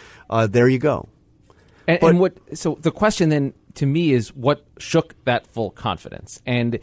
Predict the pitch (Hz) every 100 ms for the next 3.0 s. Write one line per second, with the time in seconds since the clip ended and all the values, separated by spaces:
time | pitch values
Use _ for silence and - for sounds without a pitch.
0 | - - 139 120 104 175 262 233 - 107
1 | 82 76 123 - _ _ - 135 131 156
2 | 135 123 123 107 - - 135 117 -